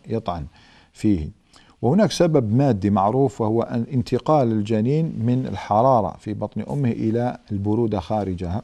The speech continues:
خارجه، فيبكي من أجل ذلك. من الهمز إذن هو الضرب والطعن والمس الذي يعرف به الشيطان، لذلك سئل الكسائي: "أتهمز الذيب؟"، بمعنى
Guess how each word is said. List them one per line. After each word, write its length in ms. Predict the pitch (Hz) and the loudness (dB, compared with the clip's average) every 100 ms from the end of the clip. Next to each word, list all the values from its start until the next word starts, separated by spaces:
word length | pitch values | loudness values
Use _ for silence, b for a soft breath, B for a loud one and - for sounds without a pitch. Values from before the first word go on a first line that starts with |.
| - | -10
خارجه، 600 | - 113 98 95 101 156 - B - | -6 -4 -4 -6 -6 -6 -6 B -6
فيبكي 400 | 131 120 - 123 | 0 0 0 -2
من 160 | 120 | 0
أجل 320 | 120 131 135 123 | -2 -2 0 0
ذلك. 320 | 92 82 80 - _ _ _ _ _ _ _ _ _ _ _ B B B B | -2 -6 -10 -14 _ _ _ _ _ _ _ _ _ _ _ B B B B
من 120 | 117 | -2
الهمز 420 | 127 110 202 139 - | 2 4 4 4 2
إذن 300 | 131 123 160 | 2 2 2
هو 320 | 127 131 139 120 | 2 2 0 -2
الضرب 420 | 101 110 123 117 | 0 2 2 2
والطعن 760 | 120 107 - 107 113 135 139 139 - 139 | 2 0 0 -2 0 0 -2 -4 -10 -8
والمس 540 | 110 95 117 120 - 127 123 - 151 | -4 0 -2 -4 -6 -4 -4 -4 -8
الذي 400 | 139 123 113 113 | -4 -2 -2 -2
يعرف 420 | 113 101 107 107 | -2 -2 -2 -2
به 220 | 104 98 | -2 -2
الشيطان، 560 | 98 98 98 117 127 110 | -4 -8 -6 0 0 0
لذلك 440 | 95 113 104 - | 0 0 -2 -6
سئل 400 | - - 110 101 | -10 -8 -4 -4
الكسائي: 640 | 92 - - 101 101 120 - | -4 -6 -6 -6 -4 -4 -4
"أتهمز 560 | 107 143 113 113 104 | -6 -4 -2 0 0
الذيب؟"، 440 | 101 92 101 139 147 - _ 95 | -2 -2 2 2 0 -10 _ -4
بمعنى 440 | 95 127 92 82 | -2 -2 -2 -6